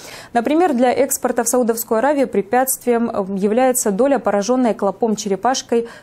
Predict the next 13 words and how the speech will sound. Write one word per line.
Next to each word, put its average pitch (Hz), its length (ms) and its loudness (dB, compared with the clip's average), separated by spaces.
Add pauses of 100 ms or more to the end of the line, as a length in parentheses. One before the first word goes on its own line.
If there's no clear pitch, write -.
(100)
пшеницы. 185 640 -2 (400)
Россельхознадзор 254 840 0
просит 247 380 -2
увеличить 233 580 0
эту 202 260 -2
долю 240 520 0
до 208 280 -2
ноль 208 180 2
целых 285 340 0
семидесяти 220 440 -2
пяти 202 260 -4
сотых 226 400 -2
процента. 170 680 -4